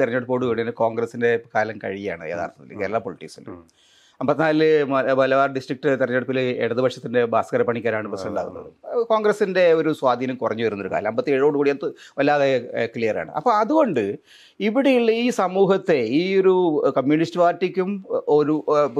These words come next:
Speaker 1: ഏ, ലീഗിനും ആ കമ്മ്യൂണിറ്റിയെ പിടിച്ചെടുക്കാനൊരു, ഒരു വലിയ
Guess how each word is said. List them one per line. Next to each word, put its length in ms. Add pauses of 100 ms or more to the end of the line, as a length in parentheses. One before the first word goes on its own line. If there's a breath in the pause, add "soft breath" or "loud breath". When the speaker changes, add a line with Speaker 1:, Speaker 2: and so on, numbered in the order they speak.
(120)
Speaker 1:
ഏ, 20
ലീഗിനും 640 (140)
ആ 340 (100)
കമ്മ്യൂണിറ്റിയെ 720 (180)
പിടിച്ചെടുക്കാനൊരു, 920
ഒരു 140
വലിയ 520